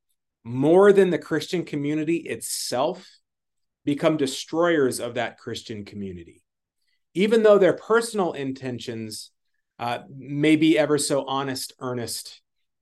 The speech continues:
and sacrificial," right? In other words, he's not talking here just about charlatans who are coming in to try to destroy the church for personal gain. We can have good,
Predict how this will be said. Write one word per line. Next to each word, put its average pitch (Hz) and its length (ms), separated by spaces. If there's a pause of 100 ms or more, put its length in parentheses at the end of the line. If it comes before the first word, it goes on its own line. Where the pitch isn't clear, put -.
and 117 160
sacrificial," 113 920 (360)
right? 101 320
In 147 140
other 160 160
words, 156 160
he's 147 140
not 156 200
talking 139 300
here 135 160
just 127 180
about 123 380 (300)
charlatans 135 920
who 131 140
are 113 120
coming 123 340
in 120 220
to 107 80
try 110 280
to 98 160 (1300)
destroy 139 400
the 127 80
church 139 420
for 127 120
personal 123 420
gain. 175 280
We 147 120
can 151 100
have 139 260 (260)
good, 170 360